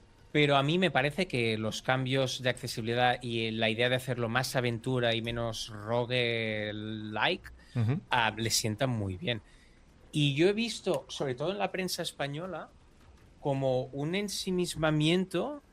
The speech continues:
Speaker 1: de, "No, no, es que lo realmente guapo era,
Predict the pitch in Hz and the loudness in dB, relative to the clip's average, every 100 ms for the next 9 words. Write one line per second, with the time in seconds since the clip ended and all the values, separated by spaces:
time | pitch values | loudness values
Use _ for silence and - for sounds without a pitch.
0 | - 127 131 127 120 120 117 110 110 107 | -12 -2 4 6 6 6 4 4 0 -2
1 | 165 214 - - - - 120 110 - - | -2 -2 -4 -6 -6 -4 -4 -4 -8 -20
2 | - - - 113 98 104 135 180 196 214 | -20 -20 -10 -8 -2 0 2 2 2 0
3 | 202 220 220 233 - 175 175 208 311 | 2 2 2 -2 -2 0 2 2 -2